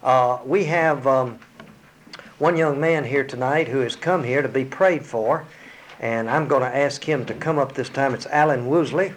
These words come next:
Would you come on up, Alan? I know, uh, you're here.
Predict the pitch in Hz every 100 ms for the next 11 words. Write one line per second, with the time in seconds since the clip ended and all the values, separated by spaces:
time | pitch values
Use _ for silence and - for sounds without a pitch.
0 | - 110 135 143 147 135 139 139 143 147
1 | 170 160 - - - 110 113 127 165 147
2 | - - 117 110 - 123 151 113 170 127
3 | 156